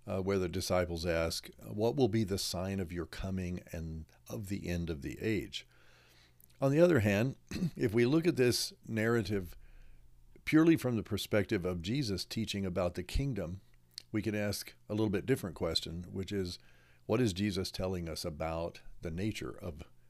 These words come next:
the kingdom of the heavens, as Matthew calls it?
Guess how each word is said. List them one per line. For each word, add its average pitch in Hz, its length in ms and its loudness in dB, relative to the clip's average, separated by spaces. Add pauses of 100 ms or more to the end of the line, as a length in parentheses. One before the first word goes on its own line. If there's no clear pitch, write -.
(100)
the - 100 -6
kingdom 85 480 0
of 76 120 -4
the - 80 -4
heavens, 80 560 -6
as - 360 -12
Matthew 73 400 -8
calls - 380 -12
it? - 100 -18